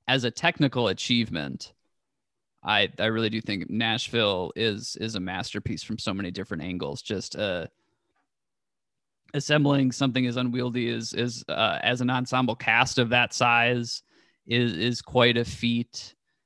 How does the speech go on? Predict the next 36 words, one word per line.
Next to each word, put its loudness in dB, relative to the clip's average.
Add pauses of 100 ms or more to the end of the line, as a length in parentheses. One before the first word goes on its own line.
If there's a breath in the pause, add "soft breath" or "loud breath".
(160)
Uh, -2 (100)
all 4
the 4
original -2
music 0
for 0
it, -4 (800)
the, -14 (1600)
the -4
through 2
line 4 (640)
of -2
the -2
politician, -2 (100)
uh, -2
is, -4
is, -6
is -4
some -2
of 0
the, 0
and 0
the, -6
like, -2 (100)
we, -6
the -4
van, -2
that -4
politician's -2
van -2
that -4
we -4
see, -4
like, 0
going -2
from, -4